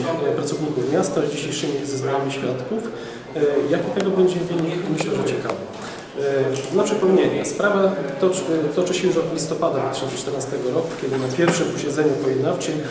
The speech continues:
nie zgodziłem się na ugodę zaproponowaną przez pana Andrzeja Pichura, co byłoby jednoznaczne z moim przyznaniem się do winy. E, nie mogłem tego zrobić, gdyż w artykule, e, napisałem prawdę,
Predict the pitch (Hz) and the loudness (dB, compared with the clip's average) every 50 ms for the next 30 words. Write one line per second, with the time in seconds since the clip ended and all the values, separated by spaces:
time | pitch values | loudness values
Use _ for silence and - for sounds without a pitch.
0 | - 117 120 127 131 - - 143 175 202 196 185 190 175 170 175 170 160 - - | -4 -4 -4 -4 -6 -6 2 4 6 6 6 6 4 2 2 2 0 0 0 0
1 | 156 156 151 151 147 156 151 147 135 127 123 135 135 131 135 - - 139 135 135 | 0 2 4 4 4 4 2 2 2 2 2 2 0 0 -2 -2 -2 0 0 0
2 | 139 135 135 127 131 131 - - 143 131 127 - - - 127 127 - - - - | 0 0 0 0 -2 -4 -4 -4 -2 0 4 4 4 4 4 2 0 0 -2 -4
3 | - 190 196 196 190 190 190 - - - - - - - - 160 156 160 - 208 | -2 2 4 4 4 4 4 0 -2 -6 -8 -10 -10 -4 -4 -2 -2 0 0 0
4 | 208 214 220 202 170 165 170 170 165 165 160 156 - 156 170 185 175 - - 165 | 2 4 2 2 4 4 4 2 4 4 2 2 2 4 4 4 4 4 2 2
5 | 151 151 151 151 156 151 - - - - - 160 165 160 160 160 160 156 139 151 | 2 4 4 4 4 4 4 4 2 2 4 4 4 4 4 2 2 2 2 2
6 | 135 127 123 - - - - - 262 - - 175 185 - - 139 139 131 123 123 | 2 4 2 0 0 -2 -4 -4 -4 -4 -4 -6 -6 -4 -2 -2 -2 0 0 2
7 | 131 160 190 226 - 156 156 147 151 147 139 139 143 139 143 139 131 127 - 180 | 4 6 6 6 6 6 6 6 6 4 0 0 0 2 2 2 2 4 2 2
8 | 208 - - - - 156 147 147 151 147 - - 160 156 - - - - - 165 | 2 2 0 -2 -2 -4 2 4 4 4 4 4 2 0 0 -2 -4 0 2 4
9 | 151 139 127 - - - - - 143 131 127 139 160 170 - 190 - - 151 139 | 4 4 4 2 0 -2 -2 -2 -2 0 2 2 2 2 2 0 2 2 4 4
10 | 147 143 - - 143 135 117 - - - 165 208 | 4 2 2 2 2 0 0 0 0 2 2 2